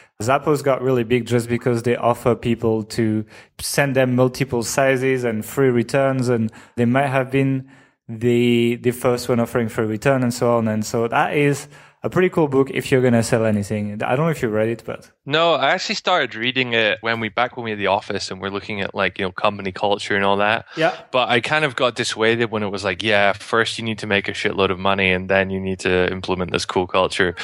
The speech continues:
Speaker 1: It's
Speaker 2: So I
Speaker 1: just
Speaker 2: was like
Speaker 1: like, yeah, it's just like when you sell your services, it's hard, I would say. Like,
Speaker 2: Yeah.
Speaker 1: when you sell your time as a freelancer, basically as a consultancy or freelancer,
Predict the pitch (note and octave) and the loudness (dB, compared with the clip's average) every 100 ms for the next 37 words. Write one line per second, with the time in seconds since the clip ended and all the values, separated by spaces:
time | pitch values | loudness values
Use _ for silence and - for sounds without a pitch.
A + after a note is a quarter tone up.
0 | - F#3 F3 - F#2+ - G3+ D#3 C#3+ - | -4 -2 -2 2 0 2 2 2 0 -6
1 | - C#3 D3 C#3 B2 D3+ D#3 C3+ - - | -8 0 4 4 2 -2 2 0 0 -16
2 | D#3+ C#3 D#3 D#3 F#3 D#3 C3 C#3+ C3 B2 | -10 2 2 4 2 4 4 4 2 2
3 | A#2 G#2 - A2 A2 A2+ A2 - B2+ B2 | -4 -4 -4 -2 -2 -4 -8 -10 -12 -12
4 | C3+ _ _ - - G1+ - C#3+ C#3 D3+ | -16 _ _ -2 0 -2 -4 -2 -2 2
5 | F3 E3 C3 - B2 B2+ B2 A2+ G#2 A#2 | 0 2 0 2 0 2 0 -2 -2 0
6 | A#2+ A#2+ B2+ D#3+ E3 D3+ B2+ A2+ A2 A#2+ | 0 0 0 0 2 2 4 2 0 0
7 | A2+ C3 A#2+ B2 A#2 B2 A2 A#2+ A#2+ C#3+ | 0 2 2 -2 -2 -2 -2 -2 -2 -4